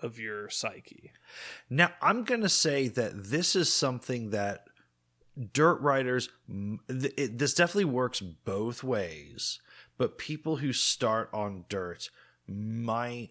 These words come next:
Speaker 2: I would say your average dirt rider probably has this stronger than your average street rider.
Speaker 1: I w-, I would, I would, uh, I would agree with that. I would think it
Speaker 2: It's
Speaker 1: would go
Speaker 2: probably
Speaker 1: that way.
Speaker 2: harder to earn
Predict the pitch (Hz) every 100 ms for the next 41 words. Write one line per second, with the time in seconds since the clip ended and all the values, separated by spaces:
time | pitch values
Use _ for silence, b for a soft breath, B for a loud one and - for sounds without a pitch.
0 | _ 123 143 143 156 139 123 - 123 123
1 | 123 117 107 - - 107 92 101 92 92
2 | - - - 104 104 101 101 98 - 98
3 | 90 - 92 - - - 95 87 82 78
4 | 80 73 - 92 92 92 87 87 82 80
5 | - - - - - - - - _ _
6 | _ _ _ _ _ _ _ - 156 208
7 | - _ - 151 190 - 143 147 165 131
8 | 127 - 127 120 117 117 117 107 131 131
9 | 123 113 104 113 127 123 120 135 120 131
10 | 110 113 180 170 143 107 143 151 165 151
11 | 147 143 131 - 127 131 107 87 80 76